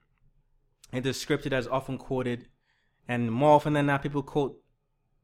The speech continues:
a snippet of the scripture. They say, "The truth shall set you free." Well, the truth can't set you free unless you know it.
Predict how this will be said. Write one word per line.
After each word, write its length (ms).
a 100
snippet 640
of 120
the 80
scripture. 420
They 160
say, 520
"The 100
truth 720
shall 680
set 520
you 520
free." 500
Well, 280
the 120
truth 600
can't 600
set 680
you 160
free 640
unless 560
you 100
know 340
it. 360